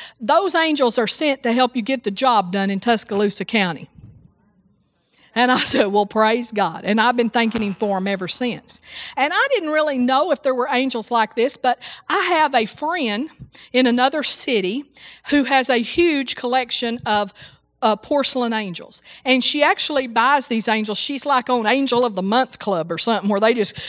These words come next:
come in boxes in the mail. And she even has boxes she hadn't even opened yet 'cause she has so many. And I was just looking at all these angels one day.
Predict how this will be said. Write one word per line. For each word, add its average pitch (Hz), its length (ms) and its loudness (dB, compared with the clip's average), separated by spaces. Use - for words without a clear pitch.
come 269 240 2
in 226 160 -2
boxes 226 520 2
in 247 120 0
the 226 80 0
mail. 233 480 0
And 240 100 -2
she 311 220 0
even 269 160 0
has 247 260 0
boxes 240 460 -2
she 262 180 -6
hadn't 262 160 0
even 233 260 -6
opened 269 400 -2
yet 214 220 -2
'cause 220 140 2
she 240 180 0
has 233 160 4
so 240 160 4
many. 247 400 -2
And 247 180 2
I 262 180 2
was 311 180 0
just 254 160 -2
looking 269 400 0
at 233 100 -2
all 254 220 2
these 233 240 -2
angels 254 500 2
one 220 260 -2
day. 202 300 -2